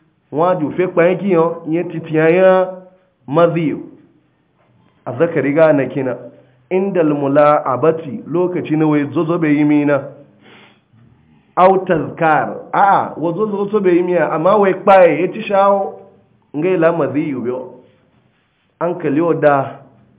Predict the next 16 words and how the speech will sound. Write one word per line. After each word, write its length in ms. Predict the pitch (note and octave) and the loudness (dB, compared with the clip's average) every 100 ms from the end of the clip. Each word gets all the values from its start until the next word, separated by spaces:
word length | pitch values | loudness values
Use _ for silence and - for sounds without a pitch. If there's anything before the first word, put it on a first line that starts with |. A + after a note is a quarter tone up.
| _ | _
ba 180 | A#2+ D#3 | -2 -2
shawa 640 | D3 C#3+ D3 C#3+ B2 - - _ _ _ _ _ _ - | 0 2 4 4 2 -10 -20 _ _ _ _ _ _ 0
ar 340 | F#3+ G3 G3+ - D3 | 4 6 4 -6 -6
azakari 480 | C3 E3 D#3+ C3+ | 0 0 2 2
anna 360 | C3+ D3+ D3 C#3+ - - - - - - _ _ - | 4 2 2 -2 -4 -12 -14 -18 -20 -20 _ _ -10
to 140 | C3 | -6
nona 480 | D3+ E3+ E3+ E3+ F#3 | -2 0 2 2 2
ju 200 | D#3+ D3 | 2 0
ba 220 | C3 D3+ E3 | 0 2 2
halin 460 | E3 D#3+ D3 D#3 | 2 2 2 2
na 100 | E3 | 2
zuma 260 | D#3 D3+ C#3 | 2 0 2
na 80 | D3+ | 4
yi 280 | D3+ D3+ G3+ | 2 2 4
yo 400 | F#3 G#3 - - _ _ _ _ _ _ D#2 D#2 _ _ _ _ _ | 4 4 -2 -18 _ _ _ _ _ _ -20 -20 _ _ _ _ _
maziyo 520 | A#2+ E3+ E3 E3+ D3 | 0 2 4 0 -2